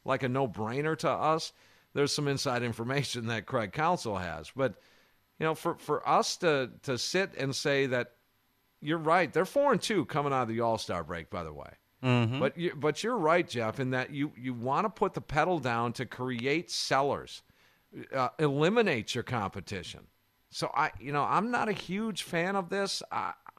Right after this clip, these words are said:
Speaker 1: I, again, I just, you know, may-, maybe it will, you know, come back on,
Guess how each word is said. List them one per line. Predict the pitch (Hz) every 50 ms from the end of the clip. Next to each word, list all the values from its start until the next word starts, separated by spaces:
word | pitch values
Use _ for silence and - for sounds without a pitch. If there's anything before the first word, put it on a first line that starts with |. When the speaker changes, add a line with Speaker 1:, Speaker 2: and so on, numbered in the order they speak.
| - - _ - - - - -
Speaker 1:
I, | - 131
again, | 143 139 165 156 135
I | 127 127 113 110 135 127 107
just, | - 151 147 - - - _ _ _ - _ - - - - - - - - - - _ _ _ _ _ _
you | - 143
know, | 151 143 - - _ -
may-, | 131 131 127 135 143 160 180 185
maybe | 123 147 143 139 139 160 190 185 214 214 202
it | 175 127
will, | 139 160 165 160 156 147 135 113 - - _ _ _ _ _ _ _ _ _ _ _ _ _ _ _ _ - - _ _ _
you | 120 135
know, | 139 135 131
come | - - 160 165 170 160
back | 147 143 139 147 151 - -
on, | 143 139 135 131